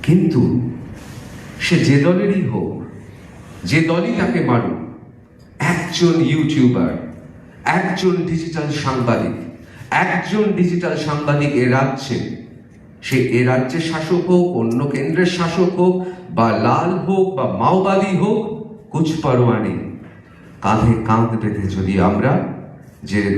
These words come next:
ঘটনা আপনারা ঘটিয়েছেন, জলপাইগুড়ি থেকে সুন্দরবন এখানে হাজির, আমরা যদি সবাই একযোগে প্রতিবাদ করতে পারি, তাহলে জেনে রাখবেন, পাঁচটা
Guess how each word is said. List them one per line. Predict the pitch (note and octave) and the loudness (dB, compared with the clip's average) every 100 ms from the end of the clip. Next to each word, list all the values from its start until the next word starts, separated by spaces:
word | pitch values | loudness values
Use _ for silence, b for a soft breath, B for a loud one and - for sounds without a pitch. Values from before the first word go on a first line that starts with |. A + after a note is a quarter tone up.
| G2 | 0
ঘটনা | G2 A#2 A#2+ B2 | 0 2 4 2
আপনারা | B2+ G#2+ G#2+ G#2+ | 0 -2 -2 0
ঘটিয়েছেন, | A2+ B2 B2+ B2+ D#3+ F3 - B B - | 0 4 4 4 2 0 -4 B B 0
জলপাইগুড়ি | G#2 A2+ - A#2+ B2 B2 B2 | 2 4 4 4 4 2 0
থেকে | B2 A#2 - | -2 -4 -2
সুন্দরবন | A#2+ B2 B2+ A#2+ A#2+ A2 - F#2+ | 0 2 4 4 2 0 -4 -4
এখানে | G2 G2+ G2 G#2 | -2 0 0 0
হাজির, | - E3 - - - - - | 2 2 2 0 -8 -10 -4
আমরা | G2+ A#2 A2+ | 0 2 2
যদি | A#2 A2+ - | 2 -2 -2
সবাই | B2 C#3 C#3+ C#3 G#2+ | 0 2 2 4 2
একযোগে | - - A2+ G#2 | 0 -2 -2 -2
প্রতিবাদ | - - G#2+ G#2 G#2 G2 | 0 4 4 2 0 0
করতে | F2+ F2+ F#2 | -2 -2 -2
পারি, | G2 C3 F3+ - B B B | 0 2 2 -2 B B B
তাহলে | A#2 A2+ A2 | 2 4 2
জেনে | A#2+ D#3 E3 | 2 4 4
রাখবেন, | D#3+ - A#2 F#2+ - - - - B B B | 2 0 0 -2 -4 -8 -14 -18 B B B
পাঁচটা | E3 F3 E3 F3 A3+ | 2 2 0 -2 0